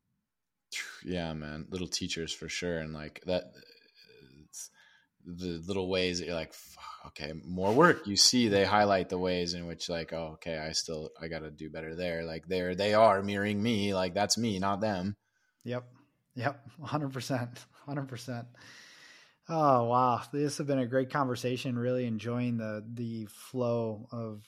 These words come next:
Speaker 2: of just sort of where things are, are moving into. And, and I would love to,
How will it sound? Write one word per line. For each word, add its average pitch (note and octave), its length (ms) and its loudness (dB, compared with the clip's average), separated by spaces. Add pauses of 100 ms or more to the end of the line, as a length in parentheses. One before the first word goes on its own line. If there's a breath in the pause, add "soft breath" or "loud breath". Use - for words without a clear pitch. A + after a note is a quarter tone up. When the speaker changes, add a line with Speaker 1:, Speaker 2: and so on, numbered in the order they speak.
(120)
Speaker 2:
of A2+ 180 -12
just A2+ 300 -12
sort A#2 180 -4
of G#2 140 -8 (140)
where A#2+ 380 -4
things A2+ 400 -2
are, G#2+ 500 -2
are A2+ 120 -2
moving A#2 400 0
into. A#2+ 400 -2
And, A2 300 -4
and A#2+ 260 -2
I B2+ 100 -2
would C#3+ 160 -2
love E3+ 280 2
to, C#3 380 4